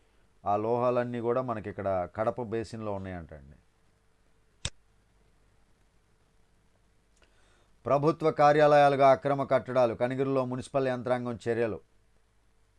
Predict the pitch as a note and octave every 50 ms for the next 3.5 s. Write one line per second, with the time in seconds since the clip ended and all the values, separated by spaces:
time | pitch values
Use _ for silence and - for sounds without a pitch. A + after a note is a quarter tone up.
0 | _ _ _ _ _ _ _ - - - G#2 G#2+ F2 B2+ C3 C3 B2+ B2+ B2+ B2
1 | A#2 A#2+ A2+ B2 A#2 A#2 A2+ A2+ A#2 A#2 A#2+ A#2 A#2+ A#2 G#2+ - A#2 A#2 A2+ A2
2 | A2+ A2+ A2+ A2 G#2 G#2+ A2 G#2+ - - B2+ C3 C3 A#2 - G#2+ A2 A2 A2+ A#2+
3 | A#2+ A#2 A#2 A2+ G#2+ G2 A#2 A2+ A2+